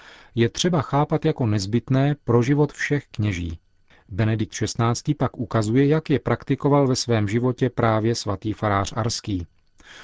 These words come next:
S odkazem na apoštolskou exhortaci Jana Pavla druhého, Pastores Dabo Vobis, pak Benedikt šestnáctý zdůrazňuje radikální komunitní formu kněžství,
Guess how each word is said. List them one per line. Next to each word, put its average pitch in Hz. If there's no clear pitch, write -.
S -
odkazem 117
na 120
apoštolskou 113
exhortaci 113
Jana 104
Pavla 104
druhého, 113
Pastores 107
Dabo 101
Vobis, 101
pak 135
Benedikt 147
šestnáctý 143
zdůrazňuje 127
radikální 131
komunitní 131
formu 120
kněžství, 92